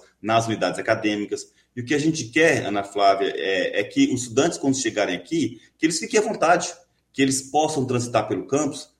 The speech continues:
possam fazer as rotas que eles acharem interessantes, visitar os cursos que eles acham interessantes.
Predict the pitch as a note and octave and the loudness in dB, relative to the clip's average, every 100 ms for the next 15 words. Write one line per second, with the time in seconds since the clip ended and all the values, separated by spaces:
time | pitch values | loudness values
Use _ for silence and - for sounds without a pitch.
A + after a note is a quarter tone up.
0 | _ C3 C3+ C3+ A#2 A2 - B2+ B2 - | _ 0 2 2 2 0 0 -2 -2 -4
1 | A2 G#2+ - G2+ - D#2+ - D3 D3 - | -2 -2 -2 -4 -4 -8 -4 -4 -4 -6
2 | - _ - G#2+ C#3 B2+ - D3+ - A#2+ | -14 _ -12 0 2 2 2 0 0 -2
3 | G#2 G2+ - F2+ E2+ - D3 C#3+ - | 0 0 -2 -6 -6 -4 -6 -6 -10